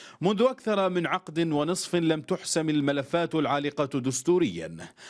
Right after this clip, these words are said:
على الرغم من التوافقات السياسية بين العرب والكرد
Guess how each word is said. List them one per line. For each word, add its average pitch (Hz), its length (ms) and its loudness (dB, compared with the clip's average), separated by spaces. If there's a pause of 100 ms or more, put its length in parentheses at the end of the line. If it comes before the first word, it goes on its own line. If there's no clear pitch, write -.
(160)
على 113 240 0
الرغم 135 320 0
من 151 280 0
التوافقات 143 920 -2
السياسية 143 720 0
بين 135 280 0
العرب 123 440 0
والكرد 160 680 0